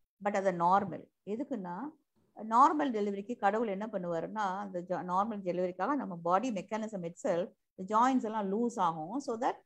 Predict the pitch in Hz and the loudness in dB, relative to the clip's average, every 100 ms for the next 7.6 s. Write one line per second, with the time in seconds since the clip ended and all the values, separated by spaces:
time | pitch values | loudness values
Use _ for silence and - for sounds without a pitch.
0 | _ _ _ - 247 254 339 320 254 247 | _ _ _ -2 0 2 0 2 2 4
1 | 269 233 220 226 262 262 208 190 277 294 | 2 2 0 0 2 2 2 0 -2 4
2 | 247 285 311 285 220 196 247 262 196 185 | 8 8 6 -2 -2 -4 -6 -6 -4 -4
3 | 190 170 131 - _ _ _ _ _ _ | -4 -10 -10 -12 _ _ _ _ _ _
4 | _ _ _ _ 240 262 294 349 294 220 | _ _ _ _ 2 6 6 4 0 2
5 | 277 294 285 254 233 220 208 190 185 190 | 2 0 0 2 2 -2 0 2 4 2
6 | 175 170 165 180 - 262 185 165 160 262 | 2 0 -2 -4 -4 -6 -6 -10 -10 -6
7 | 277 220 254 196 135 - | -4 -2 -2 0 -2 -2